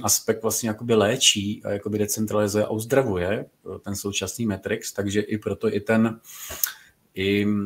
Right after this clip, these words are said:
ta soběstačnost eh, je úžasná, že vlastně se tvoří i tvar, eh, například kupolovitý tvar, jako jsou prostě dom, domy,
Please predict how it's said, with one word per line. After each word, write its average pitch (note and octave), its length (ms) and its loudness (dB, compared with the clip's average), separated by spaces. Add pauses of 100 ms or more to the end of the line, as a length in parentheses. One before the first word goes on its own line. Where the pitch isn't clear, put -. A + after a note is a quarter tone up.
ta A2+ 60 0
soběstačnost G#2+ 1080 0 (1160)
eh, F#2 380 0
je G2+ 80 0
úžasná, G#2 800 0 (160)
že A2 160 2 (540)
vlastně G#2+ 260 -2
se A2+ 120 -2
tvoří G#2+ 340 -2
i G#2 100 -6
tvar, G#2 420 0
eh, - 360 -12
například G2+ 520 -6
kupolovitý G2+ 640 -2
tvar, G2+ 440 2 (400)
jako A#2 220 -14
jsou G#2+ 260 -6
prostě G#2+ 300 -6
dom, G2 460 -2
domy, F#2+ 400 -6